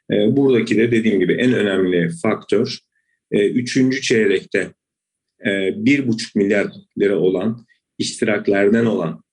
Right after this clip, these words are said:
gelir kalemi bu çeyrekte dört milyara yükselmiş durumda. E, yani iki buçuk milyarlık bir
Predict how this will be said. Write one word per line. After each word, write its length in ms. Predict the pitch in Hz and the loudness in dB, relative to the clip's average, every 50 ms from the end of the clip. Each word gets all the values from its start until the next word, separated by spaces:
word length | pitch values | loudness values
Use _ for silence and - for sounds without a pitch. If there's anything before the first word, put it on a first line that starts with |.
| _ _ _ _ _ _ _ _ _ _ - | _ _ _ _ _ _ _ _ _ _ -2
gelir 360 | - 107 107 107 120 120 120 | 0 2 2 4 2 0 0
kalemi 460 | - 85 80 80 87 123 156 170 170 - _ _ _ - - _ _ _ _ _ | -4 -6 -6 -4 -2 -2 -2 -2 -4 -10 _ _ _ -20 -20 _ _ _ _ _
bu 140 | - - 170 | 0 0 0
çeyrekte 440 | 160 135 101 90 90 - - 165 160 | 2 2 2 2 0 0 -2 -2 0
dört 200 | 151 139 131 131 | 0 0 0 0
milyara 420 | - 90 82 78 73 - - - _ _ _ _ _ _ _ - | 0 0 2 0 0 -2 -6 -10 _ _ _ _ _ _ _ -2
yükselmiş 640 | - 82 - - 85 82 - - - - - - - | 0 0 0 0 -2 -2 -2 -4 -4 -6 -8 -8 -6
durumda. 460 | - - - - 143 170 170 - - - _ _ _ _ _ _ _ _ _ _ _ _ - 104 | -4 -2 -2 0 0 -2 -4 -6 -8 -14 _ _ _ _ _ _ _ _ _ _ _ _ -6 -4
E, 40 | 101 98 95 95 95 95 95 95 95 101 110 | -2 0 0 0 0 0 0 0 0 2 2
yani 300 | 117 - 98 87 - - | 2 2 0 0 0 -2
iki 180 | 107 - - 135 | -2 -2 0 0
buçuk 200 | 123 120 - 101 | 0 0 2 2
milyarlık 440 | 95 92 90 90 110 123 123 123 | 2 2 2 2 0 0 0 0
bir 280 | 117 113 110 107 - - | 2 2 2 2 0 -4